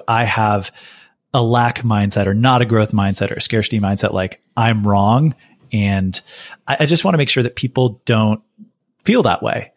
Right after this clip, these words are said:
because it's something that we learn oftentimes that we're conditioned, whether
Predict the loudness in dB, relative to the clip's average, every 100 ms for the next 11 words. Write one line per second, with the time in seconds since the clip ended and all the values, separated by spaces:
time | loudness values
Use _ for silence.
0 | _ _ _ -2 2 0 0 -2 -2 -2
1 | -2 0 0 0 0 2 2 0 -4 -2
2 | 2 2 2 0 -2 _ _ -4 -2 0
3 | 0 0 -4 -20 _ _ -2 0 0 0
4 | 2 2 2 0 -2 0 -4 -4 -6 -2
5 | -2 0 0 -2 -4 _ _ _ -2 0
6 | -2 -2 -6